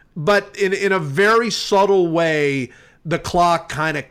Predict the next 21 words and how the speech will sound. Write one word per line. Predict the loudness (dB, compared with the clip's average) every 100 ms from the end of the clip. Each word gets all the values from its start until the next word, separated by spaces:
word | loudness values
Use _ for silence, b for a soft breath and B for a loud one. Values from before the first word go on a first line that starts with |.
| _
kept | -4 -4 -4 _ -8
the | -6
game | -4 -4 0
moving. | 2 2 0
And | -2
I | -2
have | 0
no | 4 4
idea | 4 2 0
if | 0
it | -6
saved | -6 -4 -4 -6
any | -10
time, | -12 -8 -4 -4 -6 -12 b b b _
but | -2 -2
it | -4
se-, | -8 -6 -2 -2 -2
it | -8 -8 _ 0
felt | 2 2 -2
more | -2 -2 -2 -6
active, | -6 -6 -8 -16 -16 -20